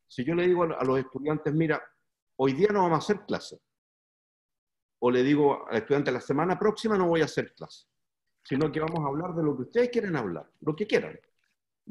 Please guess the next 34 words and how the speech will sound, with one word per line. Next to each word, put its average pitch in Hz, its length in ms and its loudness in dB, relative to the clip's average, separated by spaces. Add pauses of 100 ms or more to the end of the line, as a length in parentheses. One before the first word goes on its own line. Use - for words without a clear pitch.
(220)
N-, 156 240 2
nada 262 460 2
de 254 60 2
lo 226 160 6
que 208 80 2
vamos 208 240 0
a 180 60 2
hablar 180 460 -2
en 147 140 -2
la 143 100 0
próxima 165 360 -4
semana 180 520 -4 (300)
va 143 60 0
a 139 40 -6
servir 147 480 -2
para 123 140 -2
un 120 200 -2
trabajo, 165 840 -2 (160)
para 113 200 -2
un 117 120 0
examen, 156 500 0
porque - 240 -10
exámenes 113 380 -4
de 98 80 -10
todas 107 160 -4
maneras 110 260 -4
no 104 100 -4
van 104 160 0
a 107 40 -2
haber, 147 200 0
o 131 100 2
para 104 180 -2
un 107 300 -2
test, 160 340 2